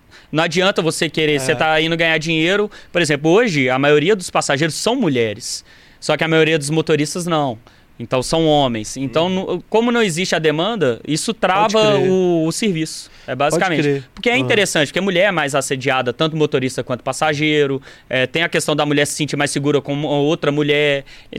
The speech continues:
Speaker 1: Envolve tudo isso.
Speaker 2: Uhum.
Speaker 1: Só que isso, se você for levar pra realidade, o serviço se torna impraticável,
Speaker 2: Aham.
Speaker 1: basicamente.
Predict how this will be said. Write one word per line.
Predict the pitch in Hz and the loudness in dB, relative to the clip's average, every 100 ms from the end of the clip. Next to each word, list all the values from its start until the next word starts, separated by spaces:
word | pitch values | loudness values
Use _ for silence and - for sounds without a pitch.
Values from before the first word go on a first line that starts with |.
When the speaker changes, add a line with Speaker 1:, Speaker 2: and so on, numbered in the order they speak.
| - | -6
Speaker 1:
Envolve | 196 208 311 - | -2 0 -2 -2
tudo | 311 339 | 0 2
isso. | 185 131 127 | 2 0 -4
Speaker 2:
Uhum. | 107 110 117 | -14 -18 -6
Speaker 1:
Só | 240 | -2
que | 240 220 | -2 0
isso, | 202 - | -2 -2
se | - | -6
você | 233 214 - | -2 -2 0
for | 156 143 | 0 2
levar | 135 127 | 2 2
pra | 120 127 | 0 0
realidade, | 131 139 160 160 170 233 - | 0 0 0 0 0 -2 -6
o | 190 | -8
serviço | - 220 175 170 - | -2 -2 -2 -4 -6
se | - | -8
torna | 220 190 170 185 202 214 156 120 - _ - | -6 -2 -2 -2 -2 -2 -2 -4 -14 _ -10
impraticável, | 165 226 - 277 160 139 | -6 -6 -4 -2 0 -2
Speaker 2:
Aham. | 98 95 101 - | -6 -8 -14 -16
Speaker 1:
basicamente. | - 139 131 139 120 107 - - | -2 -2 0 -2 -4 -6 -10 -18